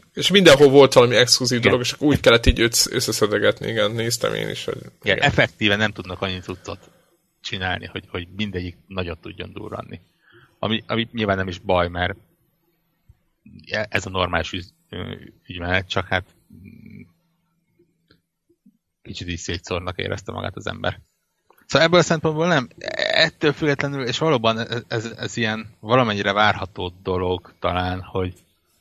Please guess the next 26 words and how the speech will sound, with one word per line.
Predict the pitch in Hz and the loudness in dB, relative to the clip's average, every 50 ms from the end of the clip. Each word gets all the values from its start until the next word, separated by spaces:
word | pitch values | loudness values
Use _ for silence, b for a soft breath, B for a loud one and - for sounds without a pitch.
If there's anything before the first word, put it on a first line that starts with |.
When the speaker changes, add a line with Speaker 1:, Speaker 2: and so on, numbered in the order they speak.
| _ _ _ _ _ _ _ _ _ _ _ _ _ _ _ | _ _ _ _ _ _ _ _ _ _ _ _ _ _ _
Speaker 2:
hogy | - - - 98 95 101 - _ _ _ _ _ _ _ _ _ _ _ | -18 -10 -6 -6 -4 -6 -6 _ _ _ _ _ _ _ _ _ _ _
amennyire | - 117 123 117 110 107 101 101 98 98 98 95 95 - - - - _ _ _ - | 2 4 4 4 2 2 0 0 2 2 4 4 2 0 -2 -8 -20 _ _ _ -2
a, | - 95 90 87 87 87 87 - - - | 0 2 2 2 0 0 -2 -2 -2 -2
egyre | 113 107 98 98 | 0 0 0 -2
inkább | 98 95 107 92 | -2 -4 -6 -6
az | 87 | -4
internet | 104 101 92 - 92 90 90 90 - | -4 -4 -4 -4 -4 -4 -4 -4 -2
felé | - 95 92 92 | 0 0 2 2
összpontosul | 95 95 92 - - - 92 92 92 90 90 - - 92 | 2 0 -2 -4 -6 -6 -6 -6 -6 -8 -8 -6 -4 -2
az | 90 90 95 | -2 0 2
E | 95 92 90 | 2 2 2
háromnak | - - 90 90 92 90 90 90 92 85 - | 2 2 2 2 0 -2 -4 -8 -8 -6 -4
a, | 95 95 - 87 87 | -2 -2 0 0 0
a, | - - - | 0 -2 -4
a | - 90 87 90 90 90 - 90 | -6 -6 -6 -6 -8 -12 -16 -16
nézettsége. | 90 90 92 92 90 87 90 87 - - - 85 87 90 104 113 - _ _ _ _ _ _ _ _ _ _ | -12 -8 -8 -6 -4 -4 -4 -6 -6 -6 -8 -4 -2 -2 -2 -4 -4 _ _ _ _ _ _ _ _ _ _
Nyilván | - 90 90 87 87 87 87 - - - | -8 -6 -2 0 -2 -2 -2 -6 -8 -6
jobb | 92 82 - - | -6 -6 -6 -6
hiányzik, | - 95 85 85 87 85 - | -4 -4 -2 -2 -4 -4 -6
nem | 85 82 | -8 -8
tud | - - | -8 -10
mindenki | 87 85 85 85 90 90 | -10 -8 -6 -6 -6 -4
kimenni | 87 - 90 87 87 90 95 | -4 -6 -6 -6 -6 -6 -6
Los | 87 82 - | -8 -6 -6
Angelesbe. | 90 90 92 95 90 92 90 87 - - 101 104 104 b b b b b b b b b _ _ _ _ _ _ _ | -8 -8 -4 -2 0 0 0 0 0 -2 -2 -2 -4 b b b b b b b b b _ _ _ _ _ _ _
Így | - 135 110 95 95 95 92 - - | -10 -4 -2 -2 -2 -2 -6 -10 -14